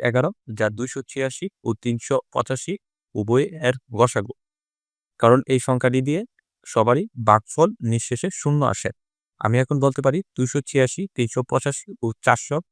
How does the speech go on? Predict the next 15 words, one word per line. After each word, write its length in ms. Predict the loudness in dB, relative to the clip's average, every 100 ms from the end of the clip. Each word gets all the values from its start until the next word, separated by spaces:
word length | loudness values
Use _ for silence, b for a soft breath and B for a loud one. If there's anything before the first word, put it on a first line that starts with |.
| _ _ _ _ _
আঠারো 320 | 0 2 0 -2 -6
এর 100 | -10
সংখ্যার 340 | -4 -2 -2 -2
গসাগু 340 | -2 -2 -2 -2
হলো 160 | -2 -2 -2
এগারো, 200 | -2 -4 -2
কারণ 180 | -2 -2 0
সর্বশেষ 400 | 0 2 -2 -4 0
ভাজক 280 | 0 0 -4
এটি, 180 | -6 -6 -10 _
তাই 160 | -2 0 0
এর 80 | -6 -8
উত্তর 240 | -6 -2 0
হবে 160 | 0 -4 -8 _ _ -2
এগারো। 280 | 2 4